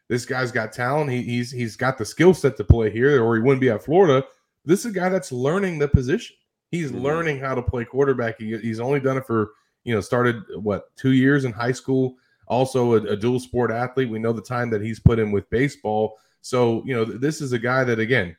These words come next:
Speaker 1: would not be here if he didn't have the skill set, but he's still learning how to play quarterback. You know, Jack Miller and Graham Mertz, they've, they've learned, they've learned how to play the position. Now they're just trying to learn how to play it well. And they're tr-,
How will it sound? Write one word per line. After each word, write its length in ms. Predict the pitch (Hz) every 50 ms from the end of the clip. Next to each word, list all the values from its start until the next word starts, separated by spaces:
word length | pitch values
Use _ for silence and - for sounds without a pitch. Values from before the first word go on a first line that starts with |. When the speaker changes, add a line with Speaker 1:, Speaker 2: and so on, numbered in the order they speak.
| _ _ -
Speaker 1:
would 160 | 117 135 139
not 260 | 147 151 147 139 120
be 160 | 123 135 143
here 160 | 139 139 131 123
if 80 | 117 -
he 60 | 123
didn't 160 | 120 117 117
have 140 | 117 113 104
the 60 | 107
skill 320 | 104 - - - 165 175 160
set, 240 | - 135 120 104 -
but 120 | 117 113
he's 140 | 113 104 -
still 200 | - 139 127 117
learning 340 | 113 117 123 123 117 113 113
how 80 | 117
to 100 | 113 107
play 180 | - 117 110 104
quarterback. 580 | - - 139 160 156 131 110 117 110 107 - - - _ _ _ _ _ _ _ _ -
You 200 | 151 147 127 117
know, 60 | - - _ _ -
Jack 380 | - 143 143 160 - 143 -
Miller 360 | 139 143 170 196 190 156 131
and 100 | 117 113
Graham 260 | 113 139 139 139 135 131
Mertz, 280 | 147 175 180 - - - - _ _ _ _ _ _ -
they've, 340 | 202 180 202 165 127 113 - -
they've 240 | 123 160 175 139
learned, 320 | 113 101 113 147 190 180 -
they've 180 | - 170 139
learned 220 | 127 151 175 160 139
how 80 | 127
to 80 | 120 113
play 160 | - - 127
the 100 | 117 110
position. 500 | - 110 107 139 - - - 123 110 107 104
Now 140 | 147 190
they're 100 | 190 156
just 180 | - - 117 -
trying 140 | 151 151 139
to 40 | 135
learn 120 | 135 131
how 100 | 135 135
to 80 | 117 110
play 180 | - 139 131 117
it 80 | 104 107
well. 320 | 131 147 127 92 85 - _ _ _ _ _ _ _ -
And 120 | 113 123
they're 60 | 123 120
tr-, 120 | -